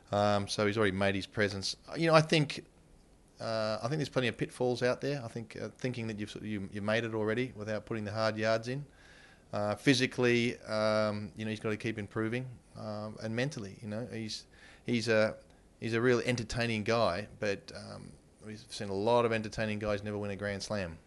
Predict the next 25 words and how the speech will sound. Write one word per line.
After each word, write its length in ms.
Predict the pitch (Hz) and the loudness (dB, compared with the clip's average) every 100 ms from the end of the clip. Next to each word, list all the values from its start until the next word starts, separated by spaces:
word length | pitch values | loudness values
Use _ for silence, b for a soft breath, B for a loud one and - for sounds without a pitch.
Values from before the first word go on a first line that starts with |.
| - | -12
you 80 | 98 | -8
know, 220 | 92 98 - | -8 -8 -10
trick, 140 | - 107 - | -10 -10 -8
you 100 | 107 | -8
know, 120 | 98 | -8
all 200 | 104 110 | -6 -6
sorts 240 | 104 110 104 | -4 -8 -8
of 80 | 95 | -6
fancy 320 | 101 101 104 | -4 -4 -6
stuff. 240 | - 139 | -4 0
And 160 | 123 113 B B B B B | 0 0 B B B B B
immediately 440 | 151 170 156 117 | 10 12 10 8
it 40 | 107 | 4
comes 240 | 120 113 | 2 0
to 40 | |
mind 240 | 110 110 107 | 2 4 4
is 80 | 101 | 2
something 160 | 107 | -2
like 100 | 104 | -2
Monfils, 640 | 104 104 98 107 92 85 - - - - - | -2 -6 -2 -2 -2 -4 -8 -14 -20 -20 -10
um, 640 | 98 95 95 95 95 95 90 - | -4 -2 -2 -4 -6 -10 -14 -12
and, 400 | 104 101 101 98 | -10 -8 -8 -6
um, 460 | 98 98 98 95 87 - - - 101 101 | -6 -4 -6 -10 -14 -20 -20 -20 -20 -10
Henri 220 | 123 127 | -6 -4
Leconte, 360 | 123 120 180 | -4 -6 -8